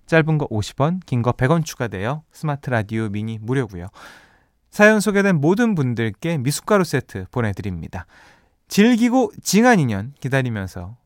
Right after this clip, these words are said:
팔이사삼 번님이 신청한 곡이에요. 빅나티의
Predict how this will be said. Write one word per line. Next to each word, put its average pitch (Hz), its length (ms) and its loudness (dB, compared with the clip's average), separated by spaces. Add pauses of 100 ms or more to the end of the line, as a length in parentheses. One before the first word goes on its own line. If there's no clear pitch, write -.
팔이사삼 160 760 -2
번님이 151 400 -2
신청한 117 500 -6
곡이에요. 95 680 -6
빅나티의 120 840 -4